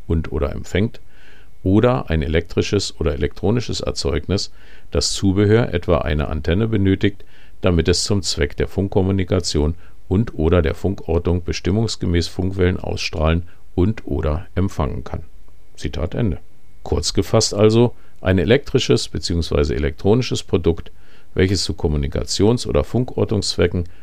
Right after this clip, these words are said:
Funkwellen über eine Antenne senden und empfangen kann. Wie wir auch wissen, beinhaltet der Begriff Kommunikation oder hier präziser Funkkommunikation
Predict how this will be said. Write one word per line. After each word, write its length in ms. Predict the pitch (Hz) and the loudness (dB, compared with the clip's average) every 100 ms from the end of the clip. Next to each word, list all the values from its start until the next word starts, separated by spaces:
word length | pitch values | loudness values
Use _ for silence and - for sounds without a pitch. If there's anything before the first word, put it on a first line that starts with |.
| - | -10
Funkwellen 560 | - 127 131 110 107 107 | -2 2 2 6 6 6
über 220 | 85 82 | 2 2
eine 180 | 69 67 | 2 0
Antenne 400 | 73 76 95 107 | -2 0 2 4
senden 400 | 76 71 76 87 | 4 2 2 0
und 200 | 80 76 | -2 0
empfangen 440 | 85 87 73 64 64 | 0 0 -2 -2 -4
kann. 200 | - - - - - - - - | -6 -6 -10 -10 -10 -10 -10 -4
Wie 160 | 76 73 | -2 0
wir 160 | 67 | 0
auch 240 | 80 87 92 | 0 0 0
wissen, 340 | 92 104 104 - - - - | 0 0 -2 -6 -10 -8 -6
beinhaltet 540 | - 107 110 110 95 | 0 4 4 4 4
der 100 | 90 | 4
Begriff 400 | 80 78 85 - | 4 2 2 2
Kommunikation 1000 | 85 80 73 71 69 - 78 78 95 104 - - - | 0 2 2 0 -2 -2 0 2 2 0 -6 -10 -6
oder 180 | 78 76 | -2 0
hier 160 | 85 | -2
präziser 720 | - 82 - 87 82 82 76 - - | -2 -2 -2 0 2 2 2 -2 -4
Funkkommunikation 1200 | - 123 - 71 71 71 87 - 90 87 101 | 0 0 0 -2 0 0 0 0 2 2 2